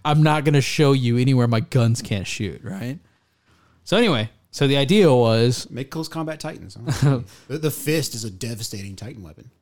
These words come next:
Speaker 1: It's dirty. So the idea was melt a squad in Thunderhawk with Siegebreaker to give them Sunder.
Speaker 2: Yeah.
Speaker 1: And that way they could just run out. And, like, it w-, I think it was even, like, Seekers were, like, a,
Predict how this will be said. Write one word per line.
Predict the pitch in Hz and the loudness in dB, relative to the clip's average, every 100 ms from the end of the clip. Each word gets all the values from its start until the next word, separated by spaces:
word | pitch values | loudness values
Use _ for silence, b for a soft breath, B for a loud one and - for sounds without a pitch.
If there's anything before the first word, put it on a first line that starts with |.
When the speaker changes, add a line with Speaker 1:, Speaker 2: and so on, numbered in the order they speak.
| _ _ _ - | _ _ _ -8
Speaker 1:
It's | - - - | -4 -4 -6
dirty. | 143 156 101 87 80 - B B B B _ - | -4 -2 -2 -6 -16 -18 B B B B _ -6
So | 170 | 0
the | 170 | 0
idea | 180 247 226 | 2 2 4
was | 170 165 160 147 - | 4 2 0 -2 -8
melt | 151 131 139 151 | -6 -2 0 -2
a | 165 | -4
squad | - 151 135 135 131 127 - | -4 -4 -2 -2 -2 -4 -8
in | 147 143 147 | -4 -2 -2
Thunderhawk | 139 117 110 113 107 104 - - | -2 -2 -2 -2 -2 -4 -10 -18
with | 143 120 131 | -4 -2 -2
Siegebreaker | - 127 113 110 101 101 98 98 - | -4 -4 -4 -4 -8 -6 -6 -6 -6
to | 110 | -6
give | 117 123 | -6 -4
them | 127 | -6
Sunder. | - 101 92 90 - b b b | -6 -6 -6 -8 -12 b b b
Speaker 2:
Yeah. | 87 - - - | -20 -20 -14 -2
Speaker 1:
And | 127 | -2
that | 127 | 0
way | 127 123 | 0 0
they | 123 | 0
could | 117 | 0
just | 113 | 0
run | 110 110 | 0 -2
out. | 110 113 | -4 -4
And, | 131 | -2
like, | 147 135 | 0 0
it | |
w-, | 147 143 | 0 -2
I | |
think | 135 180 | -2 0
it | 175 | 2
was | 143 | 2
even, | 139 127 | 2 0
like, | 107 | -2
Seekers | - 139 143 113 87 | -4 -4 -4 -8 -12
were, | 98 95 | -10 -8
like, | 87 90 | -8 -10
a, | 87 73 | -10 -12